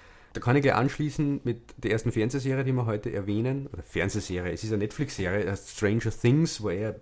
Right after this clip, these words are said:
ziemlicher Knaller, wo auch Winona Ryder mitspielt. Also sie hat auch was Breitenwirksames gemacht, was Menschen wieder gesehen haben. Ich hab Stranger Things, äh, sehr, sehr schön gefunden. Es ist ein sehr, sehr an, an Spielberg und diese Stand By Me, Stephen King-Geschichten,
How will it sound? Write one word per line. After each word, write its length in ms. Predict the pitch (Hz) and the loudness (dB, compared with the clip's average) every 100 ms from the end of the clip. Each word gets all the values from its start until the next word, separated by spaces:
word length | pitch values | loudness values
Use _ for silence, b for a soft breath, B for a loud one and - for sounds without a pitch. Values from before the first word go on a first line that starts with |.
| - | -12
ziemlicher 500 | 107 110 104 101 90 - _ - _ | -6 -6 -4 -6 -6 -16 _ -20 _
Knaller, 520 | - 98 85 104 120 B B B B | -10 -6 -4 -2 -4 B B B B
wo 80 | - | 2
auch 160 | 92 85 | 2 4
Winona 260 | 90 87 | 0 2
Ryder 240 | 87 78 92 | 0 -2 0
mitspielt. 460 | 107 - - 135 | -2 -2 0 2
Also 160 | 120 101 | 2 0
sie 160 | 95 90 | -2 0
hat 140 | 95 | 2
auch 260 | 92 95 85 - - - | 4 2 0 -6 -20 -12
was 120 | 92 | -12
Breitenwirksames 880 | - 87 87 113 101 101 98 95 - | -2 0 2 0 0 -2 -4 -4 -4
gemacht, 320 | 98 92 - 95 | -2 -2 -4 -8
was 120 | 92 | -6
Menschen 300 | 90 - 92 | -6 -4 -6
wieder 120 | 90 | -6
gesehen 220 | - 90 | -8 -6
haben. 100 | 92 | -4
Ich 60 | 107 | -4
hab 80 | - | -6
Stranger 320 | 117 107 107 | -4 -4 -4
Things, 420 | - 110 113 - | -4 -4 -4 -8
äh, 180 | - 104 | -10 -8
sehr, 160 | 98 95 | -6 -6
sehr 120 | 98 | -8
schön 160 | 92 104 | -6 -6
gefunden. 340 | - 110 101 | -4 -2 0
Es 140 | 101 - | -2 -4
ist 80 | 95 | -8
ein 60 | |
sehr, 360 | 92 95 92 92 B B B B B B B - | -6 -4 -2 -4 B B B B B B B -16
sehr 360 | 117 - 113 101 | -12 -2 2 2
an, 260 | 101 98 | 2 0
an 320 | 98 95 92 - | -2 -2 -2 -4
Spielberg 560 | - - 107 104 98 92 | -8 -4 -2 0 0 0
und 160 | 92 | -4
diese 160 | 95 98 | -4 -8
Stand 380 | - - 87 - | -6 -4 -4 -2
By 100 | 101 | 0
Me, 380 | 95 92 90 87 - | 0 0 -2 -6 -14
Stephen 540 | - - - 107 101 | -18 -16 -10 -6 -4
King-Geschichten, 960 | - 101 101 - 98 - - 98 92 | -2 -2 -2 -4 -8 -10 -4 -2 -2